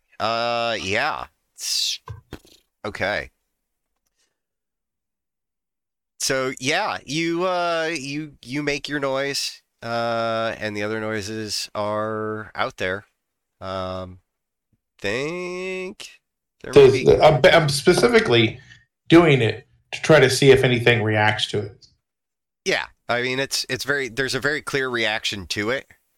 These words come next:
Speaker 1: Um, a non-hostile sort of reaction.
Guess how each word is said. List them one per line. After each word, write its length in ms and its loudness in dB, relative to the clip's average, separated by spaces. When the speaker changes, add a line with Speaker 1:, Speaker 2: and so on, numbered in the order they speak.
Speaker 1:
Um, 560 -4
a 80 -4
non-hostile 800 -4
sort 220 -6
of 100 -10
reaction. 540 -6